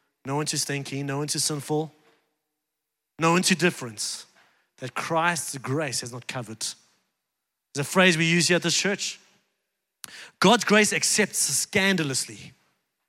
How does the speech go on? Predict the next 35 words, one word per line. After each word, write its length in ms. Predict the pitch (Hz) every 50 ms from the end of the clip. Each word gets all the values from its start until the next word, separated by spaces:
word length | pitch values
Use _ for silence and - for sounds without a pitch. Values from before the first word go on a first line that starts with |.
| _ _ _ _ _ _ _ _ _
The 120 | - 180 180
world 400 | 175 185 196 214 233 254 233 -
should 160 | - 226 196
look 300 | 185 185 214 254 - 208
at 200 | 190 180 175 -
God's 260 | - 180 180 180 151
grace 260 | - 175 160 139 -
and 80 | 143 139
say, 320 | - 170 160 160 160 139 - - - - _ _ _ _ _ _ _ _ 220 - -
"That's 360 | 339 302 320 302 - - - -
unfair." 600 | - 202 233 254 269 233 - - - 311 339 330
And 80 | 277 220
we 80 | 226 240
should 140 | - -
say, 120 | 240 262 262
"Yes, 300 | 247 240 311 320 - -
it 80 | 320
is 160 | 359 392 330 285
unfair." 580 | 262 226 185 - - 233 214 208 185 143 123 - - _ _ _ _ _ _ _ _ _ _ _ _ _ _ _ _ _ _ _ _ _ _
People 240 | - 302 320 - 320
get 200 | 208 - 285 262
to 80 | - 233
do 160 | 180 277 294
the 100 | 262 247
most 300 | 240 254 254 233 - - - - - - _
disgusting 580 | - 202 185 - - 285 320 277 - - 277 -
things 320 | - - 285 285 262 214
and 140 | 185 165 147
come 180 | - 233 254 262
to 120 | - 247 208
Jesus 440 | - 208 233 254 247 202 175 151
and 140 | 160 160 147
find 240 | - 214 202 208 202
forgiveness. 580 | - 185 160 147 185 175 151 135 120 - - 131
Yes. 460 | 151 139 113 - - - - -